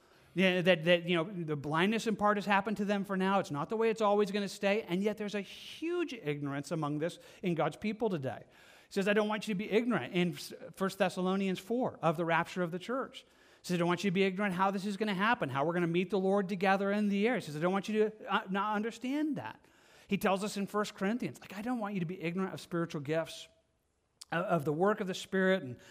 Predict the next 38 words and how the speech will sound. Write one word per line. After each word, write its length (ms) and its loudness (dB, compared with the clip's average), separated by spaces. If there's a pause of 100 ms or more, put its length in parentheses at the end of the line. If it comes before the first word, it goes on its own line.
(140)
how 300 6
that 280 4
works 400 0
in 80 0
the 80 0
midst 340 -2
of 120 0
it." 200 2 (280)
He's 120 -2
gonna 140 -2
tell 240 2
us 140 -2
in 80 -2
the 80 -2
next 300 -6
chapter 500 -4
in 160 -6
Second 320 -2
Corinthians 500 0
chapter 320 -4
two 360 -2
that 100 -4
we're 80 -8
not 180 -2
to 60 -12
be 160 0
ignorant 320 -4
of 60 -14
Satan's 320 -6
plans 520 -2
or 140 -10 (260)
condemnation. 960 0 (300)
And 200 0
then 140 4
we 100 4
get 260 -2
this 220 -4
one 140 -8